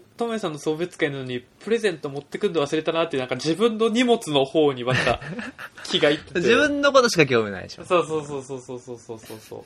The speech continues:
Speaker 1: あー、なるほどね。
Speaker 2: そうですよ。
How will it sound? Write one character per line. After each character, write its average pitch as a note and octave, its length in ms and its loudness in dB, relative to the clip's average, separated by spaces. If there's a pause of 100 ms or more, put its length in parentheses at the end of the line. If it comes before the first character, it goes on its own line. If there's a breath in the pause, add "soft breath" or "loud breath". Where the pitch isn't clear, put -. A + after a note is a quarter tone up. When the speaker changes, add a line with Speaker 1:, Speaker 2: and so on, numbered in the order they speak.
(240)
Speaker 1:
あ G#2+ 520 -4
ー、 A2 40 -12
な G#2+ 200 -6
る F3+ 160 -8
ほ G#3+ 200 -6
ど G#3+ 200 -4
ね。 G#3+ 680 -10
Speaker 2:
そ A2 240 -8
う G2+ 60 -6
で F#2+ 80 -8
す - 180 -16
よ。 D#2 360 -12